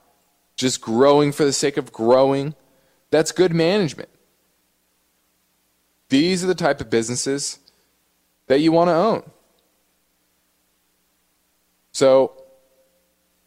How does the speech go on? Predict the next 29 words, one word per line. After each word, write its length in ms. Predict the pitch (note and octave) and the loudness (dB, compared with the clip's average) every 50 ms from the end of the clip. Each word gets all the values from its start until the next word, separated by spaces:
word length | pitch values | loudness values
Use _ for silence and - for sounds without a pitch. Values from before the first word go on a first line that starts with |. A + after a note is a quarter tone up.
| _ - | _ -6
I 140 | G#2 C3 F3+ | -4 -2 0
like 260 | F3 C#3 D#3+ - - | 0 0 -2 -2 -6
it. 160 | - - _ _ _ _ _ _ _ _ _ _ | -12 -16 _ _ _ _ _ _ _ _ _ _
I 140 | - G#2+ C3 | -4 -2 0
like 260 | C#3 C3 C#3 D3+ - | 0 0 0 -2 -4
it. 120 | - - - | -8 -10 -6
Now, 360 | F#2 G2 G2+ G2+ F#2+ F2+ - _ _ _ _ _ _ _ _ _ _ _ _ | -2 0 0 0 0 -2 -4 _ _ _ _ _ _ _ _ _ _ _ _
near 320 | A2 A2+ A#2+ C3 C#3+ D#3+ | -6 -2 0 2 2 0
term, 380 | D#3+ - F#3+ D#3+ E3 F#3 A#3+ B3+ - _ _ _ _ _ _ _ _ _ _ _ _ _ _ _ _ _ _ - | 0 0 0 0 0 0 -2 -4 -8 _ _ _ _ _ _ _ _ _ _ _ _ _ _ _ _ _ _ -8
a 20 | G2+ | -4
little 180 | F#2+ F#2+ G2+ | -2 0 0
overbought. 460 | G#2+ A#2+ C#3+ C#3 A#2 G#2 B2 - - - _ _ _ _ _ _ _ _ _ _ _ _ _ _ _ _ _ _ - | 0 -2 -2 -2 -2 -2 -2 -2 -6 -12 _ _ _ _ _ _ _ _ _ _ _ _ _ _ _ _ _ _ -12
Right? 100 | - G#2 | -10 -10
It's 140 | A#2+ - - | -10 -10 -6
rallied 360 | G2+ G2 F#2+ G2+ G#2 G#2+ A2+ | -2 0 0 2 2 0 -2
from 460 | - - A2 G#2 G2+ G2+ G2+ G2+ G2 | -2 -4 -2 -2 0 0 -2 -2 -4
a 20 | G#2+ | -4
hundred 160 | A#2 A2+ A2 | -4 -6 -6
forty-three 560 | - - A#2 A2 G#2+ A2 - D#3 D#3+ D#3+ D#3 | -4 -4 -4 -4 -4 -6 -6 -4 -2 -2 0
all 100 | B2+ A2 | 0 0
the 60 | G#2+ | 0
way 80 | A2+ G#2+ | 0 0
to 80 | G#2+ G2+ | 0 -2
one 160 | G#2+ G2+ G#2 | -2 -4 -4
seventy-one 720 | - - A#2 G2+ F#2+ F#2+ F#2+ G2 A2+ C3 C3 C3 C3 B2 | -4 -4 -4 -4 -2 -4 -4 -2 0 0 0 0 -2 -2
in 60 | G#2+ | -4
the 60 | G#2 | -8
span 300 | - - - A2+ A2 G#2 | -8 -6 -6 -4 -2 -2
of 180 | G#2 F#2+ F#2 | -2 -2 -4